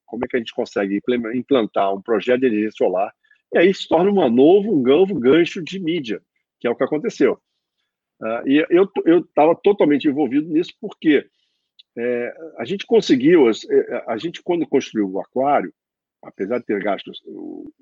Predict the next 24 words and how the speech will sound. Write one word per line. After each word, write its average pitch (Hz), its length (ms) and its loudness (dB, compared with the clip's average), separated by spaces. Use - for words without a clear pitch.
grupo 104 380 -6
ter 98 120 -2
gasto 92 300 -6
cento 107 180 -6
e 95 60 -4
trinta 104 320 -6
milhões 92 340 -4
de 87 80 -10
reais, 98 360 -2
é, 95 120 -6
não 170 140 4
deu 160 140 4
pra 165 100 -8
fazer 196 180 0
tudo. 127 280 4
Você - 160 -10
imagina, 123 420 2
é, 95 540 -8
é, 98 60 -12
se 104 160 -12
você 131 160 -4
transforma 110 480 0
em 98 60 -2
dólar, 110 440 2